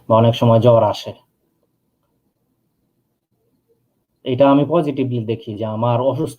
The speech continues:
জিনিসগুলো আমার শরীর থেকে বের হয়ে যাচ্ছে, আমার অসুস্থ চুলটা পড়ে গেছে। হ্যাঁ,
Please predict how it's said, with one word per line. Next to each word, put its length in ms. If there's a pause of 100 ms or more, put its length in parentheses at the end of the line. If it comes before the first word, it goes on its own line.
জিনিসগুলো 480
আমার 200
শরীর 280
থেকে 180
বের 220
হয়ে 240
যাচ্ছে, 260 (920)
আমার 240
অসুস্থ 320
চুলটা 320
পড়ে 240
গেছে। 260 (1900)
হ্যাঁ, 240